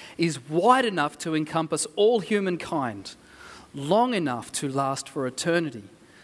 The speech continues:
deep enough to reach the most hardened sinner,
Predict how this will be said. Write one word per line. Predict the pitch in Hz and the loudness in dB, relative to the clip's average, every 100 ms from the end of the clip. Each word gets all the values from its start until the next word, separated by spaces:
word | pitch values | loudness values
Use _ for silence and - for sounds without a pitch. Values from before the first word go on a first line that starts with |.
| - _ | -20 _
deep | 147 220 226 | 0 0 2
enough | 156 117 - | 0 0 -4
to | - | -4
reach | 131 143 139 - | 0 0 -2 -4
the | 135 | -4
most | 123 117 - | -2 -4 -8
hardened | - 170 170 165 156 | -2 0 0 -2 -4
sinner, | - 165 123 | -2 -2 -4